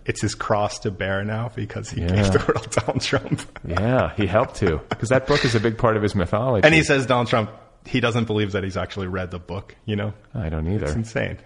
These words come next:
Speaker 2: I,
Speaker 1: Yeah.
Speaker 2: like, I wonder what the last book Donald Trump read cover to cover would be.
Speaker 1: Oh, God.
Speaker 2: I, I mean, you know,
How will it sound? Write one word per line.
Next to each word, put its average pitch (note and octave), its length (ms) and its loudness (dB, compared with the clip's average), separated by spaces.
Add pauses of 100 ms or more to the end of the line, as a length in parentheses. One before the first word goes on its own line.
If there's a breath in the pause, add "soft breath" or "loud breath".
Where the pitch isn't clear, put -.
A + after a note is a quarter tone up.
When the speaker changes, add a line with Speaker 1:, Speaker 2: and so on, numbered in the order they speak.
Speaker 2:
I, G#2+ 80 0
Speaker 1:
Yeah. A2+ 60 0
Speaker 2:
like, A#2+ 100 2
I A#2+ 80 6
wonder D3 240 4
what A#2 220 0
the G#2+ 100 0
last F#2+ 380 -2
book F#2 180 0
Donald F2 280 0
Trump F2+ 260 -2
read D#2+ 200 -2
cover D#2+ 220 -4
to - 60 -6
cover E2 300 -4
would D#2 160 -6
be. D#2 200 -6 (220)
Speaker 1:
Oh, - 40 -20 (120)
God. - 340 -12 (240)
Speaker 2:
I, G2+ 80 -2 (100)
I F#2+ 60 -8
mean, G2+ 160 0
you G2+ 80 0
know, A2 240 0